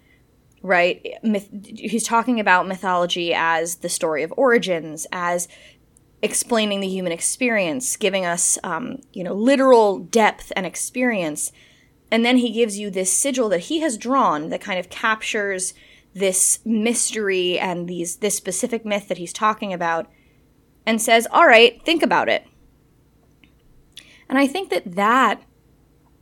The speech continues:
felt more real to me because, a-, again, this book is very academic. Even I was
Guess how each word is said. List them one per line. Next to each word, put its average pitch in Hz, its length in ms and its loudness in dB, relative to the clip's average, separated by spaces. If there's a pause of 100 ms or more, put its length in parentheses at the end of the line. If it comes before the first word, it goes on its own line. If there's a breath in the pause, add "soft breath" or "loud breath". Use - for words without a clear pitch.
(560)
felt 285 420 2
more 220 300 0
real 196 260 -2
to 320 140 -2
me 349 320 -2 (1300)
because, 226 600 2 (1000)
a-, 220 120 -2 (100)
again, 185 380 2
this 190 120 -4
book 240 180 -2
is 233 120 2
very 175 280 4
academic. 165 600 -2 (180)
Even 240 340 4
I 170 260 2
was 170 240 -4